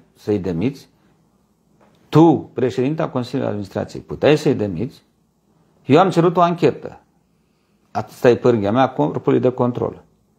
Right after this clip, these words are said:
Și mai departe, în baza acestui rezultat a corpului de control și analizei clare, vom merge mai departe. Dar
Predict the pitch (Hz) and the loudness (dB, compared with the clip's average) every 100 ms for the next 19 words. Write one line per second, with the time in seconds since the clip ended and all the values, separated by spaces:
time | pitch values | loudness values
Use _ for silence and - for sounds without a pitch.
0 | _ _ - - 107 120 175 175 - 107 | _ _ -12 -4 2 4 4 2 0 0
1 | 104 - 117 147 - - - 85 85 127 | 0 -2 -6 -6 -8 -14 -12 -10 2 2
2 | 139 120 139 127 117 110 107 120 113 101 | 4 0 -4 -4 -2 -2 -4 -6 -8 -10
3 | - 120 104 104 - - - - - - | -10 -10 -8 -10 -10 -12 -8 -6 -6 -4
4 | - - 98 101 120 123 113 - 98 104 | -4 -4 -4 -4 -4 -4 -6 -2 2 2
5 | 156 160 - _ _ 135 147 143 147 139 | 0 -6 -18 _ _ 0 2 2 0 0
6 | 143 135 117 - _ _ _ _ _ _ | 0 -2 -4 -8 _ _ _ _ _ _
7 | _ _ _ _ _ _ _ - 110 107 | _ _ _ _ _ _ _ 2 4 2
8 | - | -4